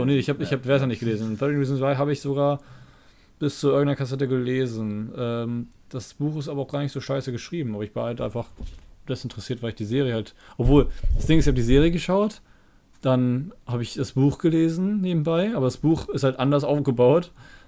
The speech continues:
Speaker 2: Ähm, und ich wollte erst die Serie durchkriegen und damit ich danach das Buch noch ein bisschen,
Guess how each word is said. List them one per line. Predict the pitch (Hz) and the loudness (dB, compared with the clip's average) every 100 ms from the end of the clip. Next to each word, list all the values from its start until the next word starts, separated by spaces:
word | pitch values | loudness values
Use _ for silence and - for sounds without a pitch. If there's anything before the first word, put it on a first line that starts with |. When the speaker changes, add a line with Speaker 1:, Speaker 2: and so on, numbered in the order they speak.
| - | -4
Speaker 2:
Ähm, | 127 123 123 127 127 127 - - - _ _ _ | 2 4 4 2 0 -2 -8 -20 -20 _ _ _
und | 131 | 0
ich | 117 | 2
wollte | 135 143 | 2 0
erst | 135 | 0
die | |
Serie | 123 147 139 | 2 4 4
durchkriegen | 123 - - 131 151 | 0 -2 0 0 0
und | 131 | 0
damit | 123 123 | 0 0
ich | |
danach | 127 127 123 | 0 -2 -2
das | 123 | -4
Buch | 147 131 | -2 -2
noch | 123 | -2
ein | 120 | -4
bisschen, | - 123 127 | -4 -4 -6